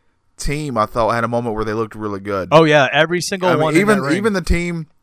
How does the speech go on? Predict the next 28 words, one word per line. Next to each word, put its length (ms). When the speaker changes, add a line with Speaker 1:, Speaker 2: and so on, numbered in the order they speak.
Speaker 1:
yeah, 140
even 240
the 60
teams 320
that 120
I, 220
like, 160
I 80
thought 380
would 160
be 140
particularly 480
weak 560
compared 300
to 60
the 140
others, 420
Speaker 2:
Yeah. 260
Speaker 1:
they 260
even 280
kinda 220
had 160
a 40
time 220
to 80
shine. 420
So, 420
Speaker 2:
Yeah. 220